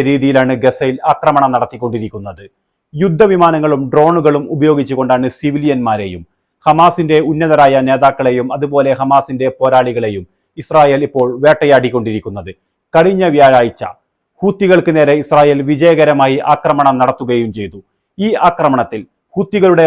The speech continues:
പ്രധാനമന്ത്രിയായ അഹമ്മദ് ഗാലിബ് അൽ റവാബിയും അദ്ദേഹത്തിന്റെ മന്ത്രിസഭയിലെ എട്ട് പേരും കൊല്ലപ്പെടുകയും ചെയ്തിരുന്നു. ഹൂത്തികളെ സംബന്ധിച്ച് കഴിഞ്ഞ വ്യാഴാഴ്ച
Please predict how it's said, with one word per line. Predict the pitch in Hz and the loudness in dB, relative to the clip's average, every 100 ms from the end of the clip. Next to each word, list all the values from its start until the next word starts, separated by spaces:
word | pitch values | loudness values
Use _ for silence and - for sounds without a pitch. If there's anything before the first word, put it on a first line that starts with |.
| 160 | 2
പ്രധാനമന്ത്രിയായ | 156 156 151 143 123 123 107 104 90 - _ _ _ - | 2 4 4 0 0 0 0 -2 -8 -14 _ _ _ -8
അഹമ്മദ് | 151 190 185 180 143 | -2 0 2 -2 2
ഗാലിബ് | 160 160 156 - | 4 4 2 -2
അൽ | 160 160 143 | 0 2 4
റവാബിയും | 143 143 123 107 95 _ _ | 4 4 2 -4 -8 _ _
അദ്ദേഹത്തിന്റെ | 165 156 185 165 160 160 156 151 | -4 2 2 2 0 2 2 2
മന്ത്രിസഭയിലെ | 151 160 147 151 139 135 117 110 - _ - | 0 0 -2 0 0 2 0 -2 -6 _ -4
എട്ട് | 165 196 - - | 0 0 0 0
പേരും | 196 170 160 143 | 4 4 4 2
കൊല്ലപ്പെടുകയും | 139 156 165 160 139 135 131 | 2 2 2 2 2 2 2
ചെയ്തിരുന്നു. | 123 123 110 104 95 87 _ _ - | 0 -2 -2 -6 -8 -14 _ _ -4
ഹൂത്തികളെ | 208 - 208 190 | -4 0 2 2
സംബന്ധിച്ച് | 175 160 147 139 139 | 2 0 0 -2 -4
കഴിഞ്ഞ | 139 156 160 156 | -2 0 0 2
വ്യാഴാഴ്ച | 147 139 139 - | 4 4 2 0